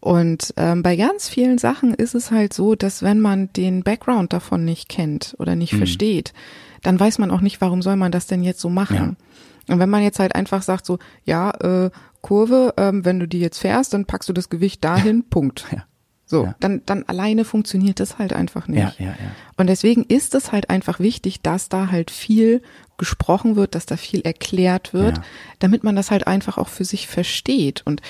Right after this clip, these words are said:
Speaker 1: also ich bin halt auf jeden Fall, äh, so ein Mensch, ähm, ich mach nicht einfach etwas, weil da jemand steht und sagt, du musst es so und so machen,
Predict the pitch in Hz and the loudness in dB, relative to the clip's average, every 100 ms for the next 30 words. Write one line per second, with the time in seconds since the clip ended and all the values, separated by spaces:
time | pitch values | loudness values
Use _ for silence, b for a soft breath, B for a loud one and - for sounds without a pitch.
0 | B B 170 165 294 339 - 254 - - | B B -2 2 0 0 4 4 2 -4
1 | 202 208 - - 208 214 202 202 208 - | -2 -2 -2 0 0 0 0 0 0 -4
2 | - - - 185 196 185 185 220 - B | -8 -8 -6 -2 0 2 2 0 -4 B
3 | B B B - 190 190 - - 202 220 | B B B 0 2 2 0 2 2 2
4 | - 226 - 190 196 - - - - 185 | 2 2 2 -2 -2 -2 -4 -6 -2 -2
5 | - 180 175 175 - - 170 175 180 165 | 0 0 2 0 -2 -2 -2 0 0 0
6 | 156 - 190 156 165 165 165 175 165 - | -2 0 0 0 -2 -2 0 0 -2 -4
7 | 165 170 175 220 233 262 | -2 0 2 4 2 2